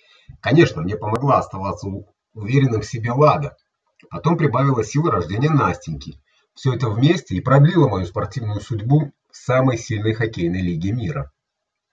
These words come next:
Много разных, в том числе и нелестных высказываний, раздавалось на родине по поводу моей игры.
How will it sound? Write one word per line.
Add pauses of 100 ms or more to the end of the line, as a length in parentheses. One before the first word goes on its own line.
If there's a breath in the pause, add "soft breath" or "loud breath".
(380)
Много
разных,
в
том
числе
и
нелестных
высказываний, (400 loud breath)
раздавалось
на
родине
по
поводу
моей
игры.